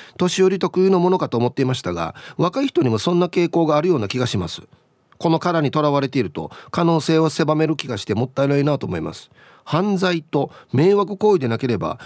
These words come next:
いろいろなことに手を出したり踏み込んだりするのもいいかなと思います。」はい。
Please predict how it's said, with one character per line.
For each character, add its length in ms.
い 100
ろ 100
い 40
ろ 80
な 100
こ 100
と 100
に 100
手 100
を 80
出 100
し 80
た 120
り 60
踏 100
み 120
込 100
ん 60
だ 60
り 80
す 120
る 60
の 80
も 80
い 60
い 40
か 120
な 120
と 100
思 120
い 20
ま 120
す。」 160
は 80
い。 80